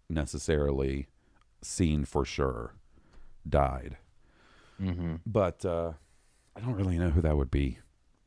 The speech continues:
Speaker 2: Yeah.
Speaker 1: 'Cause all the ones that come out, like, stick in my head.
Speaker 2: They're all
Speaker 1: Uh,
Speaker 2: gone.
Speaker 1: Yeah. Like, uh,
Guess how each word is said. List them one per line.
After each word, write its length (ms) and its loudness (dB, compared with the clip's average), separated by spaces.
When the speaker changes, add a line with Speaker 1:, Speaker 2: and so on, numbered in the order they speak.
Speaker 2:
Yeah. 360 -6
Speaker 1:
'Cause 180 2
all 140 8
the 80 6
ones 280 6
that 280 2
come 200 2
out, 280 2
like, 220 2
stick 280 -2
in 80 0
my 140 0
head. 400 2
Speaker 2:
They're 200 2
all 140 6
Speaker 1:
Uh, 40 0
Speaker 2:
gone. 420 2
Speaker 1:
Yeah. 240 8
Like, 260 -6
uh, 340 4